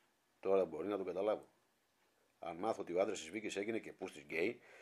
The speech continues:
θα του δώσω ελαφρυντικά. Τώρα πια με τόση προδοσία,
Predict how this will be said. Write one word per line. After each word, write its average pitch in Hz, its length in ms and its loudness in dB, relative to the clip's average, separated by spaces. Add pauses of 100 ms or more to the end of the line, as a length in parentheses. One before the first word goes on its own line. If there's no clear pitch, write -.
(440)
θα - 180 2
του 80 160 -8
δώσω 117 480 -4 (640)
ελαφρυντικά. 117 720 4 (920)
Τώρα 120 280 12
πια 104 180 12
με 87 100 6
τόση 113 240 6
προδοσία, 98 580 6